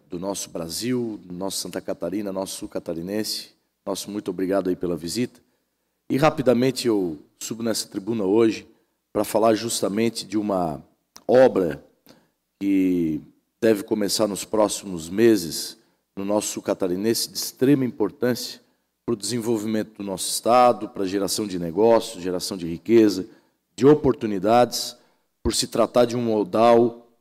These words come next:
de um modal extremamente importante para o nosso estado e principalmente para a região que eu defendo, que é a região sul catarinense,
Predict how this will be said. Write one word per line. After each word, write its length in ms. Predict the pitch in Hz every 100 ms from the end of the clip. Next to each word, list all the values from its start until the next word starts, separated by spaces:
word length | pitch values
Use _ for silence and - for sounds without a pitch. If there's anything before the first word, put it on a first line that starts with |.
| _
de 60 | 110
um 40 |
modal 300 | 110 104 120
extremamente 720 | 113 - 135 123 113 127 120
importante 880 | 117 - 113 90 - 135 120 - - _ _ _ _ _ _ _ _
para 100 | 98
o 20 |
nosso 460 | 101 107 107 - 101
estado 960 | 95 - - 127 139 135 143 143 135 - _ -
e 140 | 110
principalmente 880 | - 120 - - 107 117 117 - 110 - _ _ _ _ _ -
para 80 |
a 40 | 113
região 360 | 117 110 123 123
que 80 |
eu 60 | 123
defendo, 440 | 110 98 117 117
que 100 | 110
é 20 | 110
a 40 |
região 340 | 104 104 110
sul 180 | 104 117
catarinense, 720 | 113 104 98 92 101 107 -